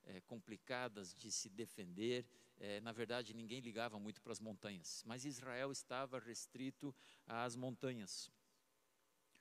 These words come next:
O rei de Canaã, que dominava sobre as planícies produtivas, abundantes, pujantes,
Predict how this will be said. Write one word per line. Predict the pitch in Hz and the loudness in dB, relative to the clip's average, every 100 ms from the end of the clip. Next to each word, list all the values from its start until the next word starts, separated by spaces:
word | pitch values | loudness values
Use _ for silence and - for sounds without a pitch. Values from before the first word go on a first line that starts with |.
| - - - | -20 -20 -6
O | 104 | -4
rei | 104 143 160 | 6 8 8
de | 131 | 4
Canaã, | 127 135 127 117 143 180 170 - - | 0 0 4 4 6 6 2 -4 -16
que | - | -8
dominava | 117 110 101 127 147 120 | -4 -2 0 2 2 2
sobre | - 123 123 | -2 -2 -2
as | - | -2
planícies | 127 113 131 160 - - 110 - - - - - | -2 0 2 2 2 -2 -4 -4 -4 -8 -20 -12
produtivas, | - 117 113 - - 160 147 110 95 - - - | -4 -4 -4 0 4 4 4 0 -2 0 0 -2
abundantes, | 92 101 101 101 139 143 117 - 101 - - - | -10 -10 -6 4 4 4 0 -10 -6 -6 -6 -8
pujantes, | 117 95 113 139 135 117 - | -10 -4 0 0 -2 -4 -4